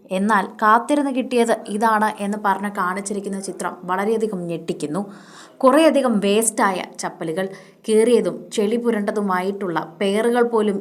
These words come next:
ഇല്ലാത്ത മൂന്ന് ചപ്പലും ഒരു ഷൂവുമാണ് മീഷോ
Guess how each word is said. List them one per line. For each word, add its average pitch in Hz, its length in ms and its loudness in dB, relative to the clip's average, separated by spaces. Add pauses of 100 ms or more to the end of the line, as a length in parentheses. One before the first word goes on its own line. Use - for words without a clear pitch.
(140)
ഇല്ലാത്ത 214 380 0 (480)
മൂന്ന് 269 280 4 (180)
ചപ്പലും 208 420 0 (140)
ഒരു 214 120 2 (180)
ഷൂവുമാണ് 233 680 2 (360)
മീഷോ 208 340 0